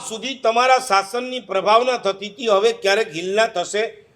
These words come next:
તમારા સાધુ અને સાધ્વીજીનો સત્કાર અને સન્માન થતો હતો, એ સાધુ અને સાધ્વીનું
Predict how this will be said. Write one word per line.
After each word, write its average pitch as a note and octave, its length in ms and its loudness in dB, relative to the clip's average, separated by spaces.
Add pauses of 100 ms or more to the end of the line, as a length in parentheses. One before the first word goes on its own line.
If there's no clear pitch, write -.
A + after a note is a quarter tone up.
(120)
તમારા A#3+ 420 4
સાધુ F#3 360 2
અને B3+ 220 0
સાધ્વીજીનો A3+ 680 -2
સત્કાર A3+ 480 0
અને A3+ 160 -2
સન્માન A3 460 -2
થતો F3+ 240 -6
હતો, A3 340 -2 (240)
એ E3+ 100 -2
સાધુ E3+ 460 4
અને G3+ 180 -2
સાધ્વીનું G3 760 -4